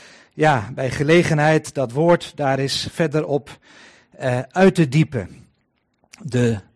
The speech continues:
Heer Jezus die zich bekend maakt als de Ik Ben.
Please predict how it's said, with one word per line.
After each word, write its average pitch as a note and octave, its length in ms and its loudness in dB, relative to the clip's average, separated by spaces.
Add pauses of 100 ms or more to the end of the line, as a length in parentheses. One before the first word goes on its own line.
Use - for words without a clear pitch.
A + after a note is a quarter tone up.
(380)
Heer C3 120 -2
Jezus D#3 600 4
die C3 140 -6
zich A2+ 200 -8
bekend D3 400 -6
maakt B2+ 360 -4
als B2 480 -6
de A2 280 -6 (220)
Ik - 360 -10 (180)
Ben. A2 520 0